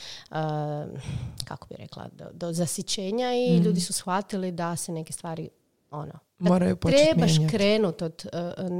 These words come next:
Speaker 1: negdje raščistit, pa kao ajmo prostor, to je zapravo djeluje najlakše od svega
Speaker 2: Da.
Speaker 1: toga, jel?
Speaker 2: Da.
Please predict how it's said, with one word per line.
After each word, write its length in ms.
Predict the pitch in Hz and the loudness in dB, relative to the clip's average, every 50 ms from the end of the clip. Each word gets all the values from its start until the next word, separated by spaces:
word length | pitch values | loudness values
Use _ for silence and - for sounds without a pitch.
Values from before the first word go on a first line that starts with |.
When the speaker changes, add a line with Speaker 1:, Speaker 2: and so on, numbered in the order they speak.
| 180 - | -2 2
Speaker 1:
negdje 540 | - 208 202 196 190 185 175 160 180 165 165 | 4 6 6 6 6 4 2 -2 -2 -4 -2
raščistit, 640 | 160 143 143 - - - - 175 190 - 254 240 - | -2 -4 -4 -4 -6 -6 -4 -6 -4 -4 -6 -8 -8
pa 120 | - 208 | -8 -10
kao 320 | - - - 202 180 175 | -8 -6 -4 -2 -2 -2
ajmo 240 | 175 175 185 196 185 | -2 -2 -2 -2 -4
prostor, 500 | 165 - 170 160 180 196 - - 185 170 | -6 -6 -4 -2 -2 -2 -2 -2 -4 -4
to 300 | - - 180 170 175 170 - - - - - - - - - - - _ - | -2 -2 0 2 2 0 -2 -4 -8 -14 -14 -14 -16 -16 -18 -20 -20 _ -14
je 60 | 180 | -10
zapravo 440 | 190 220 220 - 240 214 202 185 - - - - - - - - - - - _ _ _ - | -10 -10 -6 -4 -4 -2 -2 -2 -4 -8 -14 -20 -20 -18 -16 -18 -18 -18 -20 _ _ _ -4
djeluje 280 | 208 220 220 208 196 | -2 2 2 4 4
najlakše 680 | 185 190 190 190 185 165 165 165 170 - - - - - - - _ - | 4 2 2 0 0 0 0 0 -2 -2 -4 -6 -6 -6 -10 -14 _ -20
od 120 | - - | -10 0
svega 140 | - 180 180 | 4 6 8
Speaker 2:
Da. 240 | 180 180 175 165 156 - | 10 10 10 10 8 4
Speaker 1:
toga, 260 | - 170 - - - - | 0 -8 -10 -10 -10 -10
jel? 220 | - - 151 175 | -10 -8 -6 -4
Speaker 2:
Da. 340 | 202 196 165 160 160 156 151 | -4 -4 -2 0 0 0 0